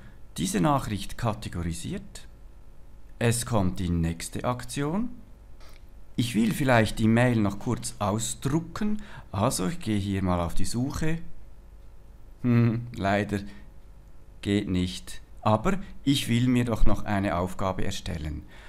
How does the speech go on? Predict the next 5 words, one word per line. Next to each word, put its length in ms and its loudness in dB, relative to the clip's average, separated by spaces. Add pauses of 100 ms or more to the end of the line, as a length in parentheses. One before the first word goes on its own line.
(200)
Also 520 2 (240)
Nachricht 840 4
kennzeichnen 920 2
oder 340 2
eben 400 2